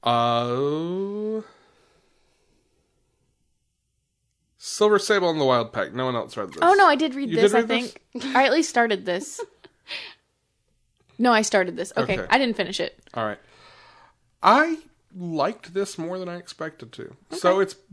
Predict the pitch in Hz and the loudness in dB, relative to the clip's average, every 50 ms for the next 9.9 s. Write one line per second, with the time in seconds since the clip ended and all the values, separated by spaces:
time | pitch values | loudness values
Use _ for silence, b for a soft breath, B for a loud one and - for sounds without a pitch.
0 | 156 143 - - - 254 262 302 302 262 233 208 - - - - - - 185 - | -16 -14 -8 -6 -4 -4 -4 -4 -2 -2 -2 -2 -4 -6 -12 -10 -8 -8 -4 -4
1 | 196 196 185 175 170 165 - - 160 156 156 156 151 143 - - - - _ _ | -4 -2 0 -2 -2 -4 -4 -8 -6 -2 -2 -2 -2 -4 -6 -14 -20 -20 _ _
2 | _ _ _ _ _ _ _ _ _ _ _ - 139 131 143 156 175 190 202 185 | _ _ _ _ _ _ _ _ _ _ _ -10 -4 -2 2 4 4 4 4 4
3 | 185 175 175 - - - - 160 160 170 175 170 160 160 160 160 165 160 156 139 | 2 0 0 -4 -6 -4 0 2 2 2 0 0 2 2 2 2 0 -2 -6 -6
4 | 143 143 143 143 143 143 139 139 139 143 147 147 156 147 - - 139 131 143 160 | -6 -4 -4 -4 -4 -4 -4 -2 -2 -2 -2 -4 -6 -8 -4 0 2 2 2 0
5 | 170 185 190 196 196 190 190 202 196 190 - - 208 202 240 247 - - 247 247 | -2 -4 -6 -6 -8 -8 -6 -4 -6 -6 -4 -6 -6 -6 -6 -8 -6 -2 0 0
6 | 240 214 254 311 b b b b _ - - - 151 175 180 175 - - - - | 0 0 -2 -6 b b b b _ -8 -4 -2 -2 -2 -4 -6 -8 -10 -8 -2
7 | 147 143 147 156 160 160 143 143 151 147 147 147 147 143 143 143 143 139 131 - | 0 0 0 2 0 -2 -2 -2 0 0 0 -2 -2 -4 -8 -10 -10 -12 -14 -16
8 | - - - 120 131 131 135 131 120 113 113 - 110 104 104 - 104 107 - - | -20 -10 -4 -2 0 0 0 -2 -2 -4 -4 -6 -8 -8 -6 -8 -8 -8 -8 -10
9 | - 107 104 110 110 107 107 - 104 107 - - 110 110 117 131 139 | -10 -10 -10 -10 -12 -12 -12 -12 -14 -16 -14 -14 -14 -12 -12 -14 -18